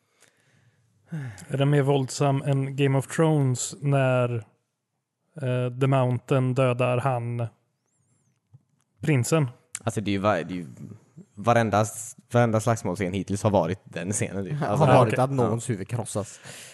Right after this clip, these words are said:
Speaker 2: <clears throat> Jag, jag tycker att, alltså, Game of Thrones är inte så våldsam egentligen. Alltså, om man jämför med mycket annat, eh, som finns där
Speaker 3: Ja,
Speaker 2: ute.
Speaker 3: kanske.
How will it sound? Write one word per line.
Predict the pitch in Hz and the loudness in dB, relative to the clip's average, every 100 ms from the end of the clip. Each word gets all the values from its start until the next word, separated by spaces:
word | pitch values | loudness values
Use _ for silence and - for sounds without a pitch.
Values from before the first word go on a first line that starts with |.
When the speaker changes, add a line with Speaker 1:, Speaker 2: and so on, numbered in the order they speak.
| - | -20
Speaker 2:
<clears throat> | - - - 139 131 113 107 - _ _ _ _ _ | -14 -14 -10 -8 -8 -8 -12 -20 _ _ _ _ _
Jag, | 143 151 - - - _ | 4 6 4 -8 -20 _
jag | 202 143 | -2 0
tycker | 143 196 | 0 0
att, | 214 | 2
alltså, | 147 147 | 0 2
Game | 151 | 2
of | 143 | 2
Thrones | 120 123 | 2 2
är | |
inte | 196 | 0
så | - - 98 | 0 2 2
våldsam | 123 113 107 143 | 2 0 0 0
egentligen. | 135 - 117 _ _ _ | 0 -2 -6 _ _ _
Alltså, | - 127 123 127 | 2 2 4 4
om | 123 | 4
man | 123 | 4
jämför | 131 117 98 | 4 2 0
med | 101 | 0
mycket | 113 95 | 0 0
annat, | 151 107 - | 0 -2 -4
eh, | 143 107 107 | -6 -4 -2
som | 117 | 0
finns | 117 92 104 | 0 -2 -4
där | 104 | 0
Speaker 3:
Ja, | 104 | 2
Speaker 2:
ute. | 98 | 2
Speaker 3:
kanske. | 98 - | -4 -4